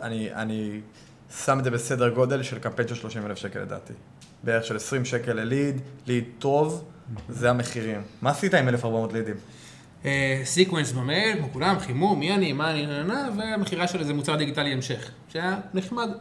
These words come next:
Speaker 2: הש-, לא עשה אותי עשיר, בסדר? גם אני, בתוך העולם הזה, לומד דברים שאני פחות טוב בהם,
Speaker 1: כן.
Speaker 2: אבל הדבר הזה, זה היה, הייתי כאילו,
Speaker 1: וואו.
Speaker 2: Oh my God.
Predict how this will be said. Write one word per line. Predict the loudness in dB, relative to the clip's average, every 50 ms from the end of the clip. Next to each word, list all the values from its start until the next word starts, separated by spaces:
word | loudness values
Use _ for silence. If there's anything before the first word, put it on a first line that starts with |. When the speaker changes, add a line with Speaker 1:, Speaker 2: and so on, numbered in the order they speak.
| -10 -12
Speaker 2:
הש-, | -10 -8 -8 -4 2
לא | 4 4
עשה | 6 6 6
אותי | 6 4 4 2
עשיר, | 2 2 4 2 2 2 -2 -6
בסדר? | -6 -6 -6 -6 -6 -10 -14 -18 -18 -14 -8 -2
גם | 0 2 4 4
אני, | 4 4 4 4 4 4 0 -2 -6 -6
בתוך | -6 -4 -4 -4 -2 0
העולם | 0 0 2 2
הזה, | 2 2 4
לומד | 4 2 2 2 4 4 4 4 2 2 0 -2 -2 -4 -8 -14 -10
דברים | -8 -6 -4
שאני | -2 -2 -2
פחות | -4 -4 -2 -2 -2 0
טוב | 0 0 0 0
בהם, | 0 0 0 0 -2 -4 -4 -2
Speaker 1:
כן. | -2 -2 -2 -2 -4
Speaker 2:
אבל | -4 -2 0 0
הדבר | 0 -2 2 2 4 4 4
הזה, | 4 4 4
זה | 2 2 0 0
היה, | -2 -2 -2 -2
הייתי | -4 -4 -4 -4 -6 -6
כאילו, | -6 -6 -6 -6 -6 -8 -14 -18 -20 -20 -20 -20 -20 -20 -20 -20 -20 -20 -20 -20 -20 -10 2
Speaker 1:
וואו. | 6 8 10 10 8 6 4 2 2 2 2 2
Speaker 2:
Oh | 2
my | 2 0 0 0
God. | 0 0 -2 -2 -6